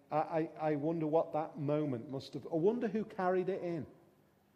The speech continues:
I wonder in whose hands that gar-, garment was as they held it in front of Jacob and they said, "Is this,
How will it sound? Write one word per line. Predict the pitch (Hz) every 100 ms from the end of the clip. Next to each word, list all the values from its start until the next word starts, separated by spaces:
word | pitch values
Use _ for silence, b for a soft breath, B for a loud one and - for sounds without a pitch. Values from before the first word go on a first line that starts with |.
| _ _ _ _ _ _ _ b b
I | 165
wonder | 185 208 214
in | 214
whose | 160 190 196 190 -
hands | 175 175 135 113 104 -
that | 135 131 139
gar-, | 135 131 -
garment | 139 135 131 131 131
was | 139 120 87 92 - - b b b
as | 151 147
they | 151 135 -
held | 165 180 170
it | 131 113
in | 123
front | - 156 139 -
of | 135 -
Jacob | - 147 151 147 120
and | 117 113
they | 117
said, | - 135 127 120 - B B B
"Is | 151 147
this, | - 196 190 - -